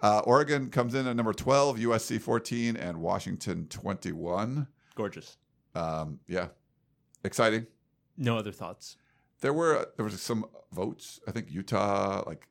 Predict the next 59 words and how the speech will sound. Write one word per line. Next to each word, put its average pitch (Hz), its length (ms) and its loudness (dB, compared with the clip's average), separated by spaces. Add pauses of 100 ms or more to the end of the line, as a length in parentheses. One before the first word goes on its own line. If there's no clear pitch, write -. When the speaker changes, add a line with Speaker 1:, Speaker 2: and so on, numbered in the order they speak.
Speaker 1:
U 95 100 -8
C - 140 -10
L 80 120 -4
A 98 120 0
got, 101 160 0
I 80 60 -4
think 85 140 -6
Cal 101 320 0
got 123 180 0
a 123 40 -2
vote. 131 340 -2 (240)
Speaker 2:
Hey, 208 920 -2 (200)
go 175 120 -6
Cal. 160 340 -2
Speaker 1:
Um, 82 200 -10 (260)
Cal 123 180 0
won 104 320 -2 (120)
one 101 200 -2
Speaker 2:
Do 139 120 4
they, 156 80 2
Speaker 1:
game. 113 140 -2
Speaker 2:
do 131 120 0
they 131 100 4
Speaker 1:
Did 147 80 4
they 160 40 4
Speaker 2:
hang, 165 60 2
Speaker 1:
get 190 120 0
a 180 60 0
Speaker 2:
do 143 60 0
Speaker 1:
vote? 139 60 4
Speaker 2:
they 156 100 6
hang 175 160 0
a 147 60 0
banner 143 260 2
for 170 140 -6
that? 165 200 -2
I 131 40 -4
can't 120 200 -6
remember. 78 360 -6
Speaker 1:
Uh, 127 40 6
Stanford 147 420 4
got 98 120 2
a 85 40 -2
vote. 82 120 -4
Maybe 185 200 2
Cal 151 220 2
didn't. 101 200 0
I 147 80 0
think 403 160 -2
Stanford 214 300 -4
did. 104 220 -4 (180)
Uh, 95 240 2
Speaker 2:
Yeah. - 60 -6
Speaker 1:
I - 40 2
mean, 127 140 2
I 123 80 2
think 156 140 -4
Cal 107 180 0
did. 69 140 -8